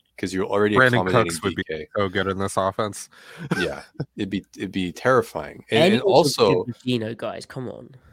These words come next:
Speaker 1: but also good because Cooks can go vertical more. It's just he didn't when he was with L A 'cause of Goff. He went vertical with, uh, the previous quarterback for the Houston Texans that doesn't need to be mentioned.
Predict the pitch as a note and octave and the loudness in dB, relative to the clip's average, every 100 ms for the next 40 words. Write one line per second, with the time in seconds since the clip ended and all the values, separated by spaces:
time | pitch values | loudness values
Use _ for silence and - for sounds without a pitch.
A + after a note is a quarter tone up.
0 | - - A2+ G2+ B2+ D3+ - A#2+ G#2+ G2 | -20 -6 -4 2 2 2 2 4 4 2
1 | G2 F#2+ G#2 - A2+ G2 F#2 F2 - _ | 0 0 -8 -4 0 0 -2 -8 -10 _
2 | _ - - - - - C3 C#3 A#2+ F#2+ | _ -6 -4 -4 -6 -4 -4 0 0 0
3 | F#2 A2+ A#2 - F2 D#2 C#2+ F#2 G#2+ - | 0 0 0 -4 -10 -10 -12 -14 -12 -10
4 | G2 - - - F#2 - G#2+ A2+ F#2+ F2+ | -8 -6 -8 -8 -8 -2 -2 -2 -6 -8
5 | F#2 F2+ - - E2+ F2 F2 - F2 E2+ | -6 -6 -8 -10 -6 -4 -6 -8 -12 -12
6 | - F#2 D#2+ D#2+ - _ _ _ _ G2 | -6 -4 -4 -6 -16 _ _ _ _ -6
7 | G#2 B2+ F#2 G#2+ G#2+ - G2 F#2 F2+ - | -4 -4 -2 0 0 -2 -4 -2 -4 -4
8 | E2 E2 D#2 - - - - G2+ F#2+ F#2 | -4 -2 -6 -10 -20 -16 -6 -4 -2 -4
9 | - - E2+ D#2+ D#2+ D2+ - - E2+ D#2 | -6 -8 -8 -6 -8 -10 -12 -14 -12 -12
10 | D#2 - E2+ - F2+ - - - F2 D#2+ | -16 -18 -18 -16 -18 -20 -20 -16 -16 -14
11 | F2+ E2+ E2+ E2+ D#2+ D#2+ E2 E2 - F2+ | -12 -12 -12 -14 -14 -14 -14 -14 -12 -14